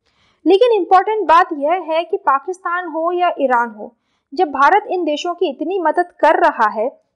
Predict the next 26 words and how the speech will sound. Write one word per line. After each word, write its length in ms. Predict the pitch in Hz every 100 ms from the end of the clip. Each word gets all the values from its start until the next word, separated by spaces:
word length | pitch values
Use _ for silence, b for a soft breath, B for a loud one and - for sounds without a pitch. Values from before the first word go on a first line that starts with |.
| _ 403
तो 140 | 640
इन 220 | 403 392 247
रियल 300 | 277 392 427
खबरों 380 | 330 285 302
को 360 | 294 254 262 B B B 254
बड़े 320 | 285 330 440
लेवल 360 | 320 269 294
पर 180 | 285 277
कवर 340 | 294 269 277 285
किया 320 | 285 247 302
जाना 320 | 302 294 285
चाहिए। 460 | 285 285 269 269 269 _ _ _ -
आखिर 220 | 269 - 202
ऐसा 200 | 370 427
क्यों 420 | - 311 359 320
है 180 | 330 370
कि 200 | 381 320
दुनिया 440 | 254 262 311 339
को 520 | 370 - _ 302 311
दवाओं 460 | 285 240 247 277 349
की 100 | 359
सप्लाई 420 | 339 285 277 277
करने 420 | 302 277 277 302
वाले 280 | 311 254 277
भारत 420 | 233 233 294 330
को 120 | -